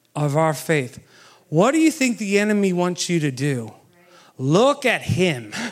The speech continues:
Look at what he's doing. So the enemy loves to draw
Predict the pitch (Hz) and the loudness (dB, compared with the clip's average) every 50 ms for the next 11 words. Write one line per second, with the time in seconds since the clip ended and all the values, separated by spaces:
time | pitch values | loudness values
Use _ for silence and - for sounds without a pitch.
0 | - - _ _ _ - - _ _ _ _ _ - _ - - - - - 160 | -12 -18 _ _ _ -20 -20 _ _ _ _ _ -20 _ -20 -20 -20 -12 -2 2
1 | 170 214 285 339 - 311 302 254 226 220 190 165 202 240 247 247 214 165 151 165 | 4 4 4 4 4 4 2 4 4 2 0 0 2 4 4 4 4 2 0 0
2 | 160 147 135 123 113 110 - - - _ _ _ _ _ _ _ _ _ _ _ | -2 -2 -2 -6 -10 -14 -18 -20 -20 _ _ _ _ _ _ _ _ _ _ _
3 | _ _ _ _ _ _ _ _ _ _ _ _ _ _ _ _ _ _ _ _ | _ _ _ _ _ _ _ _ _ _ _ _ _ _ _ _ _ _ _ _
4 | _ _ _ _ _ 135 _ _ _ _ _ _ _ _ _ _ - - - - | _ _ _ _ _ _ _ _ _ _ _ _ _ _ _ _ -20 -20 -20 -14
5 | - - 214 220 202 233 233 - 220 247 269 277 285 285 269 247 233 233 233 247 | -4 0 2 2 4 2 0 2 0 0 2 2 2 2 4 4 4 4 4 2
6 | 247 220 - 233 196 156 175 208 214 220 220 226 233 220 | 0 0 -2 -4 -4 0 2 2 4 4 4 2 2 0